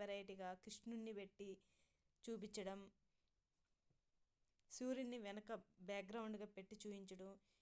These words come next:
ఇంకా వెరైటీ వెరైటీలుగా ఉన్నాయండి చాలా. నేనైతే కొన్నే చూపిస్తున్నాను. మీకు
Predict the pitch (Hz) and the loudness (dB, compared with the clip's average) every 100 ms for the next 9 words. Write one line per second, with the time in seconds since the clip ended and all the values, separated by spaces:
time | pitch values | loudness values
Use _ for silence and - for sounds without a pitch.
0 | _ 226 240 285 233 202 214 226 214 208 | _ -2 4 6 6 6 4 4 2 2
1 | 214 226 240 233 226 208 196 185 185 185 | 2 0 -2 0 -2 -2 -2 -2 -2 -4
2 | 208 214 190 190 240 226 214 214 240 - | -4 -2 -2 0 -2 0 0 -2 -4 -2
3 | 214 208 214 214 196 190 185 175 175 294 | 0 2 2 0 -4 -4 -6 -8 -8 -8
4 | 440 _ _ _ _ - 247 247 | -10 _ _ _ _ -2 0 0